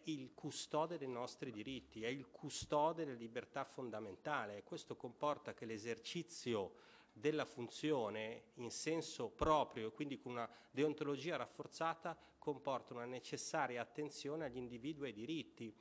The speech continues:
Non dimentichiamo che c'è un altro aspetto che bisogna cogliere. Oggi il dibattito della, della cultura penalistica va sempre di più nel senso della valorizzazione degli effetti collaterali della pena,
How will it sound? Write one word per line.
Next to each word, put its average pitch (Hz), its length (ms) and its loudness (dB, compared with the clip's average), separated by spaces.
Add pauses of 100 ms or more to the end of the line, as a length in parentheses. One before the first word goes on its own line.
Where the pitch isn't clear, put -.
(540)
Non 214 240 6
dimentichiamo 131 680 0
che - 100 -12
c'è - 160 -6
un 143 60 2
altro 147 200 -2
aspetto - 400 -8
che - 160 -8
bisogna 101 400 -6
cogliere. 92 540 -8 (480)
Oggi 127 460 4
il 120 80 -8
dibattito 127 600 2
della, 104 380 -6 (120)
della 107 180 -6
cultura 131 540 -4
penalistica 131 720 -4
va 117 120 -6
sempre 127 480 -4
di 131 140 -8
più 147 220 -2
nel 123 160 0
senso - 400 -2
della 120 240 -2
valorizzazione 135 1040 -4
degli 120 160 -6
effetti - 500 -6
collaterali 113 800 -4
della 101 240 -8
pena, 87 440 -14